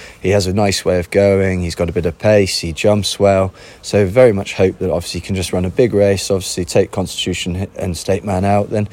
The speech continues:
there's a lot of prize money to play for. It's a race that deserves supporting, and very, very lucky to have a horse that can do that.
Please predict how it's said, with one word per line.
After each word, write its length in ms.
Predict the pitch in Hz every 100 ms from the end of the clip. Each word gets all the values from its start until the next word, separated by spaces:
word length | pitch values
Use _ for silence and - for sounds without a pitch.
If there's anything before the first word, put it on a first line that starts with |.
| - -
there's 180 | -
a 40 | 113
lot 140 | 120
of 100 | 120
prize 300 | - 127 120
money 140 | 123 123
to 120 | 120
play 260 | - 135
for. 280 | 135 - 90
It's 120 | 92
a 60 | 95
race 260 | 107 104 -
that 80 |
deserves 340 | - 98 101 98
supporting, 640 | - 87 101 101 - 110
and 100 | 104 104 - - -
very, 240 | - 104 101
very 200 | 110 107
lucky 260 | 110 -
to 120 | 110 104
have 100 | 113
a 40 |
horse 220 | 113 110
that 80 | -
can 120 | 110
do 140 | 113 120
that. 280 | 123 -